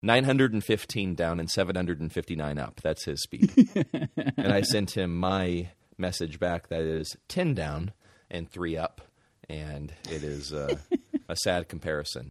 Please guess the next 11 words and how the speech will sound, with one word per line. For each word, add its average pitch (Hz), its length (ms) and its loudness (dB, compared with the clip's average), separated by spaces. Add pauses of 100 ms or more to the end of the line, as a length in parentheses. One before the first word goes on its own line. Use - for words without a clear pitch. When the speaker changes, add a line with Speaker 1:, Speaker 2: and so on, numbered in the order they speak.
Speaker 2:
Google 139 360 8
Fiber 104 560 2
is 92 160 0
in 92 160 2
it, 87 180 -4 (140)
Kansas 95 400 0
City, 92 280 4
so 92 440 -2
they 117 100 6
can 120 160 4
get, 104 300 4